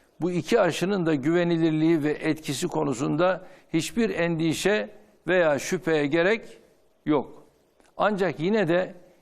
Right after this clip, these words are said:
ithal ürün olması nedeniyle yerli aşımızı bekleyen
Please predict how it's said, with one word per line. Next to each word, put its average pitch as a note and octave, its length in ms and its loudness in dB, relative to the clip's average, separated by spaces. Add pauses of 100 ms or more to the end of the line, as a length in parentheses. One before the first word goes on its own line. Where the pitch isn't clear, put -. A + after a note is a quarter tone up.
(120)
ithal G3 420 -2
ürün E3+ 540 -2
olması E3+ 640 0
nedeniyle E3+ 720 0 (380)
yerli F#3 420 2
aşımızı E3+ 560 -4
bekleyen E3+ 600 -2